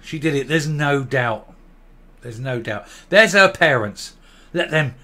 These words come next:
be shamed. Let them know that they created a monster.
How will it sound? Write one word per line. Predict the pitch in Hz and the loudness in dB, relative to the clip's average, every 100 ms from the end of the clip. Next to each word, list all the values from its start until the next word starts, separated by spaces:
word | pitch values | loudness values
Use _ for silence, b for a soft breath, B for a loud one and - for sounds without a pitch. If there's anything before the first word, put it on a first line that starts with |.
| - | -12
be | 135 | -8
shamed. | - - 147 117 98 92 B B | -4 -2 0 0 -2 -12 B B
Let | 175 208 | 4 6
them | 190 175 160 | 4 4 2
know | 165 127 | 0 0
that | 131 127 | -2 -2
they | 139 175 | 0 0
created | 170 165 147 143 127 110 | 0 -2 0 0 -2 -6
a | |
monster. | 104 113 117 107 - - 87 | -8 -6 -6 -6 -12 -12 -12